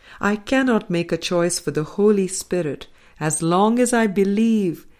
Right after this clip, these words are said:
there is something attractive about the ego. As soon as the ego gets raised up from the unconscious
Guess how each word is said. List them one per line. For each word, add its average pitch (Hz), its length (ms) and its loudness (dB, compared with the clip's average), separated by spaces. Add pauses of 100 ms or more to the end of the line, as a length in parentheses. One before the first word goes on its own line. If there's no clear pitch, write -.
(200)
there 160 240 0
is 156 180 -2
something 214 640 -2
attractive 170 880 -4
about 139 560 -6
the 143 160 -6 (100)
ego. 143 500 -8 (2500)
As 180 200 0
soon 320 480 4
as 214 200 0
the - 260 -6 (100)
ego 208 360 4
gets 165 480 -4
raised 170 440 -2
up 160 300 -8
from 156 300 -6
the 143 280 -8
unconscious 160 1040 -6